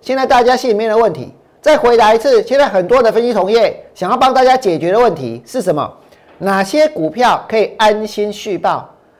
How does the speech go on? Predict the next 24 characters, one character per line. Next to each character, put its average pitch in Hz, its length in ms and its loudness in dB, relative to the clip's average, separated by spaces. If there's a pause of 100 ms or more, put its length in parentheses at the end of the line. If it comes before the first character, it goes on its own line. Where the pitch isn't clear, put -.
(120)
答 190 120 -4
案 262 180 -2
是 262 120 -2
什 170 140 -2
么？ 139 200 -8 (120)
没 196 280 2
有， 202 160 0 (720)
就 349 120 0 (120)
连 202 340 4 (240)
你 151 100 -8
们 190 160 0
所 190 200 2
看 233 260 -2
到 220 180 4
的 170 320 2
那 247 120 -2
些 254 200 0
护 262 260 2
国 196 200 2
神 196 240 -2
山， 208 300 0 (400)
每 190 240 -2
一 302 160 0
只 302 380 -2